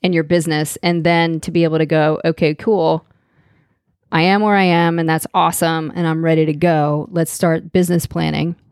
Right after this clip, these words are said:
and then have that business plan locked in place so it is seamless from, you know, Christmas to New Year to, to the, the, uh, initial couple weeks of, of the quarter,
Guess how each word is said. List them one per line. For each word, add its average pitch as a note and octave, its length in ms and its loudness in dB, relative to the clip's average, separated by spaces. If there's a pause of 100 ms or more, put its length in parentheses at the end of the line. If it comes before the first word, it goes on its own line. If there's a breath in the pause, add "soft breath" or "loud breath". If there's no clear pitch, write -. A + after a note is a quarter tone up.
(160)
and D#3+ 140 -4
then D3+ 80 -2
have E3 200 0
that D3+ 180 0
business E3+ 300 2
plan D3+ 280 0
locked D3+ 240 0
in D#3 80 0
place D#3+ 320 0
so D#3 160 2
it D#3+ 140 0
is G3 180 2
seamless D3+ 500 0
from, D3+ 460 0 (420 soft breath)
you E3 100 -2
know, C#3+ 120 -2
Christmas E3 500 0
to F3 120 2
New D#3+ 120 2
Year D#3 300 2
to, D3+ 560 0 (640)
to E3 420 0
the, D3+ 480 0
the, D#3 400 0 (560)
uh, E3 120 -2 (260)
initial D#3+ 540 0
couple D#3+ 280 -2
weeks D3+ 280 0
of, E3 260 0 (320)
of E3 360 -2
the D#3+ 120 -4
quarter, D#3 480 -2